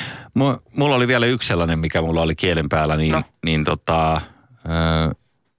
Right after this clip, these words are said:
Speaker 1: mä oon pitkään miettinyt, että kuka sä oot. Et sä oot niin tutun näköinen jotenkin, niinku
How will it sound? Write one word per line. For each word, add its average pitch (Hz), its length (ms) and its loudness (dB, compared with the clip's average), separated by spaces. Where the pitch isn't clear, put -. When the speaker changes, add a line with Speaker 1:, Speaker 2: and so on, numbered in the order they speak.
Speaker 1:
mä 151 200 2
oon 180 340 2
pitkään 139 260 0
miettinyt, 98 360 2
että - 40 -20
kuka 139 220 -2
sä - 200 -2
oot. 73 360 -2
Et - 600 -16
sä 139 80 2
oot 127 60 2
niin 147 160 2
tutun 95 400 0
näköinen 78 520 0
jotenkin, 76 460 -2
niinku 98 320 -4